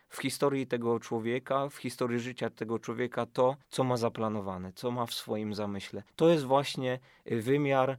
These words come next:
właśnie tego słowa, które ma wprowadzać do pierwszego roku nowenny, który przeżywaliśmy,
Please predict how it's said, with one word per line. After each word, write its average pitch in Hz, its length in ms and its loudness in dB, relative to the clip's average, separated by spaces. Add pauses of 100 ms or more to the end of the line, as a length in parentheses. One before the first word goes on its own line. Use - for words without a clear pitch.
właśnie 120 320 -2
tego 113 240 -2
słowa, 110 380 0
które 110 260 -4
ma 110 140 0
wprowadzać 101 800 -2 (260)
do 110 120 0
pierwszego 113 540 0
roku 110 240 0
nowenny, 113 480 0
który 107 300 -4
przeżywaliśmy, 110 1000 0